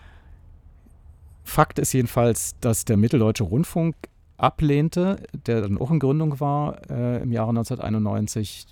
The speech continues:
D D vierundsechzig zu übernehmen, als unausgegorenes Programm bezeichnete, ne, Udo Reiter damals das Programm.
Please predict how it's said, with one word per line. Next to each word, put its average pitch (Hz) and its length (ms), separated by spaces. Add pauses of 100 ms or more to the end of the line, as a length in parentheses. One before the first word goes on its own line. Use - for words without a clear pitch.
(140)
D 113 60
D 110 80
vierundsechzig 95 420
zu - 120
übernehmen, 120 440
als - 540 (380)
unausgegorenes 139 920
Programm 120 460
bezeichnete, 120 720 (540)
ne, 127 460
Udo 117 200
Reiter 98 340
damals 135 640
das 123 180
Programm. 107 540